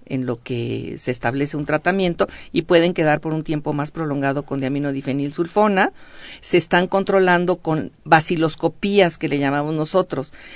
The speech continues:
Un paciente lepromatoso, te repito, que está lleno de bacilos. Entonces, una baciloscopía es, por ejemplo, en el lóbulo de la oreja,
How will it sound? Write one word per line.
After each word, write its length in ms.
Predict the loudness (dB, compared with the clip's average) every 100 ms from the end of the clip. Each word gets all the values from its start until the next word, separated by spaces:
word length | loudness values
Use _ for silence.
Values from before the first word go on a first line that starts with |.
| -12 -6
Un 140 | 4
paciente 420 | 4 4 2 2
lepromatoso, 760 | 2 0 0 0 2 0 2 -2
te 140 | 0
repito, 380 | -2 -2 -4 -6
que 60 | -6
está 180 | -2 -2
lleno 420 | 2 2 4 4
de 80 | 2
bacilos. 540 | 0 -2 -2 -4 -6 -16 -20 -20
Entonces, 340 | -4 -4 -2 -2
una 220 | 4 6
baciloscopía 880 | 6 4 2 0 -2 -4 2 4 6
es, 180 | 4 -2
por 160 | -6 -6
ejemplo, 300 | -6 -4 -2
en 120 | 0
el 220 | 0 2
lóbulo 360 | 2 2 2 2
de 100 | 2
la 120 | 2
oreja, 400 | 2 0 -2 -6